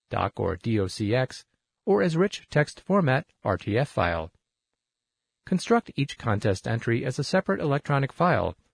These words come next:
Construct your cover letter as a separate electronic file. Attach each separate electronic file to one email and send it to Shelley Alonji,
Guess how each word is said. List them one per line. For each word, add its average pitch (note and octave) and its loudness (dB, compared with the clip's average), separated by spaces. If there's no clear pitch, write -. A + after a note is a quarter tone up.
Construct A#2 0
your G2 2
cover B2+ 2
letter G2+ 4
as B2 0
a C#3+ 0
separate G3 0
electronic F#2+ 0
file. A2 4
Attach - -2
each B2 -4
separate D#3+ 0
electronic G3+ 0
file D#3 2
to D#3+ 0
one G3 0
email C#3 0
and C3 -2
send G#3 0
it G3+ -2
to D#3 0
Shelley G3 0
Alonji, G#2 0